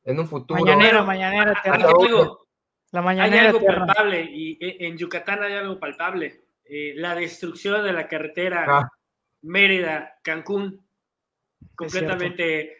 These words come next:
Speaker 3: destruida por la construcción del, del Tren Maya. Eso sí es palpable, pero bueno. <laughs>
Speaker 1: Sí, bueno, acá lo que, lo que, mi mensaje con el que quiero cerrar, yo creo que deberíamos de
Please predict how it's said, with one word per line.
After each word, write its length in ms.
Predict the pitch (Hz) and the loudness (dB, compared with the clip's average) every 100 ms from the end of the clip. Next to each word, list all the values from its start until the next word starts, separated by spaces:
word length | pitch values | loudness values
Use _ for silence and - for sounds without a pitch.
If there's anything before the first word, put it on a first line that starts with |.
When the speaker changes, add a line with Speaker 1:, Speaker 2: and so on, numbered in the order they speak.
| _ | _
Speaker 3:
destruida 960 | 151 165 - 170 175 190 185 160 151 - | -8 -6 -6 -6 0 0 0 -2 -4 -8
por 200 | 151 151 | -10 -8
la 140 | 147 | -8
construcción 580 | 151 143 - - 170 175 | -10 -18 -20 -12 -10 -8
del, 340 | 160 143 143 143 | -8 -8 -10 -14
del 180 | 139 | -16
Tren 200 | 151 147 | -14 -12
Maya. 340 | 147 151 143 131 | -10 -10 -10 -10
Eso 220 | 156 202 - | -8 -8 -8
sí 80 | 156 | -14
es 60 | - | -14
palpable, 440 | 123 135 135 120 _ - | -18 -14 -14 -16 _ -14
pero 120 | 139 | -10
bueno. 260 | 147 123 - | -8 -10 -4
<laughs> 340 | 233 208 - _ 277 - _ _ - | -4 -4 -10 _ -18 -18 _ _ 6
Speaker 1:
Sí, 140 | 233 | 10
bueno, 340 | 240 247 202 175 | 10 10 8 6
acá 320 | 175 214 233 | 4 6 4
lo 160 | 220 190 | 4 6
que, 340 | 175 165 - | 8 8 6
lo 180 | 160 156 | 2 4
que, 280 | 170 170 - _ _ | 6 6 2 _ _
mi 180 | 165 156 | -6 0
mensaje 400 | 170 165 214 226 | 0 0 0 2
con 100 | 175 | 2
el 60 | 156 | 2
que 120 | 143 | 0
quiero 200 | 175 185 | 4 4
cerrar, 460 | 156 131 165 185 - _ _ _ _ _ | 2 2 2 2 -2 _ _ _ _ _
yo 160 | 160 180 | 4 4
creo 240 | 202 - | 4 4
que 180 | 180 156 | 4 6
deberíamos 680 | 151 156 175 214 214 180 139 | 6 6 6 4 4 2 4
de 380 | 151 139 - | 6 4 0